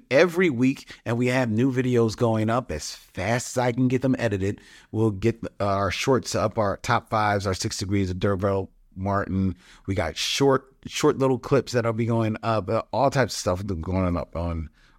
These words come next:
our YouTube channel. Subscribe and ring the bell so you never miss when a new video is coming your way or a new live stream,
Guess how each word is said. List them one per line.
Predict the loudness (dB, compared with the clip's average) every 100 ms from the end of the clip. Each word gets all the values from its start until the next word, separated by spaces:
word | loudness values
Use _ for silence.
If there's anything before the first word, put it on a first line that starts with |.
| -6
our | -2
YouTube | -2 -4 -6 -8 -4
channel. | -2 -2 -4 -10 -8
Subscribe | -4 -2 -2 -4 2 4 6 4 2 2
and | 0 2
ring | 4 4
the | 2
bell | 4 4 4 2 -2 -12
so | -2 2
you | 4
never | 4 4 6 6 4 4
miss | 4 2 2 0
when | 0 0
a |
new | 2 4 4 4 2 -2 -6
video | 0 2 4 4 4 2
is | 0 2 2 -2
coming | -2 0 2 2
your | 0
way | 2 2 2
or | 2 0 0
a | -2
new | 0 2 2
live | 2 0 0 -4
stream, | -6 -6 -6 -6